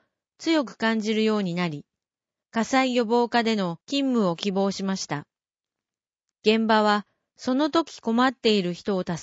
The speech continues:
ける仕事。それに対して、今の仕事は未然に防ぐ仕事です。どちらも大切ですが、火災を未然に防ぎ、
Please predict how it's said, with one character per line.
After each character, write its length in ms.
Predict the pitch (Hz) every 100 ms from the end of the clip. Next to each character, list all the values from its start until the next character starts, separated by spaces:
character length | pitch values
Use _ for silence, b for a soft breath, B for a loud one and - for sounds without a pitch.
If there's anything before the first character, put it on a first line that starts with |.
| -
け 120 | 247
る 80 | 214
仕 160 | -
事。 380 | 151 147 147 139 _ _ _ _ _ _ _ _ _ _ _
そ 180 | - 226
れ 140 | 240
に 160 | 254 262
対 240 | 262 240
し 120 | 202 -
て、 240 | 170 160 _ _ _ _ -
今 260 | 277 294
の 100 | 233
仕 160 | 208 190
事 260 | 185 175 175
は 220 | 165 165 _ -
未 160 | 226
然 260 | 220 302 302
に 140 | 302
防 220 | 285 320
ぐ 80 | 277
仕 140 | - 185
事 220 | 185 175
で 160 | 175
す。 220 | 170 - _ _ _ _ _ _ _ _ _ _
ど 140 | - 262
ち 140 | 285
ら 100 | 269
も 140 | 208 185
大 200 | 208 214
切 240 | 226 214
で 120 | 214
す 120 | 208
が、 240 | 165 151 147 _ _ _ _ _ _
火 140 | 208
災 300 | 208 277 269
を 80 | 262
未 180 | 247 233
然 220 | 247 254
に 120 | 247
防 220 | 247 262 208
ぎ、 220 | 170